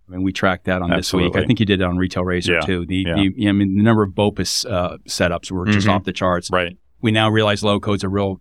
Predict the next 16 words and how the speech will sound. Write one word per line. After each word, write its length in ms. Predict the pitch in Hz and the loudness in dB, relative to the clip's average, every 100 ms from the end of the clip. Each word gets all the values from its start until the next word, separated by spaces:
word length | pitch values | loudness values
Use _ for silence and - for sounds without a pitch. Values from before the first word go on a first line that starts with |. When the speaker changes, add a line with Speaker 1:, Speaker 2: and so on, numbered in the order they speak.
| _ | _
Speaker 1:
unique 340 | 117 101 98 92 | -6 0 0 0
strategic 460 | - 98 101 98 | -4 -2 -2 -2
advantage, 680 | 98 92 95 95 92 - - | -2 0 2 2 0 -2 -4
uh, 40 | 85 | -2
Speaker 2:
Right. 220 | 98 95 | 0 0
Speaker 1:
be 80 | 98 | 0
able 140 | 95 | -2
to 40 | 95 | -2
move 200 | 98 98 | -2 -2
faster, 380 | 92 95 95 95 | 0 0 0 2
more 180 | 98 | 2
nimbler. 400 | 95 98 95 92 | 2 2 2 0
And 160 | 95 95 | -2 -2
so 220 | - 101 | 2 2
I 80 | 101 | 2
think 340 | 101 123 107 | 2 2 2